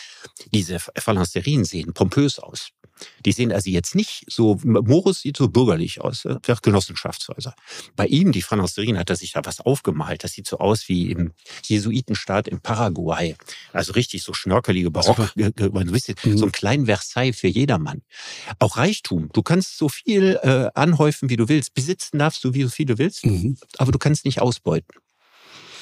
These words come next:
Speaker 2: Okay.
Speaker 1: Ja, das heißt also, es gehört schon alles der Genossenschaft.
Speaker 2: Das ist ja die Marx-Idee eigentlich,
Speaker 1: Das war
Speaker 2: ne?
Speaker 1: Marx dasselbe. Marx hatte null Problem mit Besitz und Eigentum. Ja, also, äh, er, er selber war, äh, hat gerne eine teure Flasche Wein getrunken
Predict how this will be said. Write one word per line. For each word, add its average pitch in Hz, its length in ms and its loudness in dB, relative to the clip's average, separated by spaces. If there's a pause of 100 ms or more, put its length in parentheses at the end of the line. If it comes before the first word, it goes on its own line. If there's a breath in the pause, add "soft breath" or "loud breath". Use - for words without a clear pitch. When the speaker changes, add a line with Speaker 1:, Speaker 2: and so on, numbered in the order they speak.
Speaker 2:
Okay. 123 120 6
Speaker 1:
Ja, 165 120 6
das 139 200 4
heißt 151 220 0
also, 127 160 2
es 127 140 -2
gehört 185 260 4
schon 196 200 0
alles 175 260 0
der 147 100 2
Genossenschaft. 120 640 2
Speaker 2:
Das 120 120 2
ist 135 120 -2
ja 147 80 0
die 135 120 4
Marx-Idee 123 640 0
eigentlich, 101 160 -8
Speaker 1:
Das 107 180 2
war 143 80 6
Speaker 2:
ne? 165 60 0
Speaker 1:
Marx 104 260 4
dasselbe. 123 400 0
Marx 113 320 0
hatte 123 240 0
null 117 460 6
Problem 92 600 4
mit 92 240 2
Besitz - 500 -4
und 87 160 -2
Eigentum. 87 640 0
Ja, 104 340 2
also, 90 280 2 (520 loud breath)
äh, 87 280 2 (180)
er, - 220 0
er 95 140 2
selber 104 440 4
war, 85 340 2
äh, 85 520 -4 (240)
hat 80 160 -4
gerne 98 340 4
eine 95 200 2
teure 101 280 2
Flasche 90 340 -2
Wein 98 200 4
getrunken 95 760 0